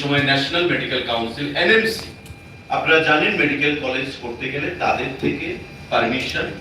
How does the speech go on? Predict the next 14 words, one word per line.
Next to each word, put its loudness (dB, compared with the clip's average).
এটা -2
নিতেই 2
হবে, -2
ম্যান্ডেটরি। 0
রাজ্য 8
সরকার 4
ইচ্ছা 4
করলেও 0
কোনো 8
মেডিকেল 6
কলেজকে 4
স্থাপন 0
করার 4
অনুমতি 2